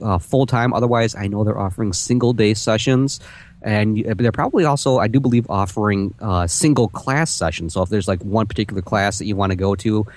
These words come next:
um, but you don't wanna attend the rest of the lectures, that's perfectly fine. You can sign up for it.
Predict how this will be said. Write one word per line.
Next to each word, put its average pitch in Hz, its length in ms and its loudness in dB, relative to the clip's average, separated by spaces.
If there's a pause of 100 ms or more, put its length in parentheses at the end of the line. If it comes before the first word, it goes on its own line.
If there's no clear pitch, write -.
(240)
um, 92 640 2
but 107 120 2
you 110 60 4
don't 107 100 4
wanna 101 140 0
attend 113 220 0
the 104 40 0
rest 131 220 0
of 127 60 -6
the 104 100 2
lectures, 107 600 -2
that's 101 120 -6
perfectly 117 320 -2
fine. 120 260 -2
You 92 60 -4
can 87 140 -4
sign 98 240 -2
up 101 120 0
for 113 300 -2
it. - 80 -2